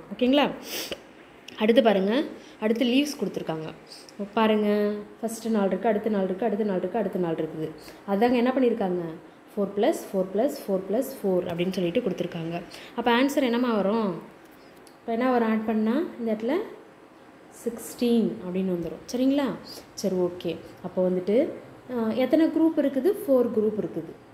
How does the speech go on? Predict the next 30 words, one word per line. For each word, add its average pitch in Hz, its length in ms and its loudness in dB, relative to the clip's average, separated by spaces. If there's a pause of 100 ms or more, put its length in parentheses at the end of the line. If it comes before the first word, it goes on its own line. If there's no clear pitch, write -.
(200)
ஓகேங்களா? 269 460 0 (300)
ஒவ்வொரு 247 340 4
குரூப்லேயும் 277 300 2
எத்தனை 285 340 2 (680)
leaves 277 260 0
இருக்குது? 208 220 0
எத்தனை 196 320 0
இலைகள் 226 300 2
இருக்குது? 233 200 -2
நாலு 185 360 0
இலைகள் 175 260 -2
இருக்குது. 165 340 -8 (460)
இப்போ 208 180 -2
four 240 220 2
fours 226 300 0
are 311 120 2 (480)
sixteen. 185 560 -2 (520)
ஓகேவா? 277 300 4 (320)
சரி, 175 220 -6
ஓகே. 160 300 -10 (360)
அடுத்து 226 260 2
பாருங்க, 202 360 4 (1400)
how 294 260 6
many 294 220 4
apples 202 460 0
are 180 220 -2
there 196 160 2
in 262 260 0 (300)
four 220 160 6 (160)
plates? 175 460 -2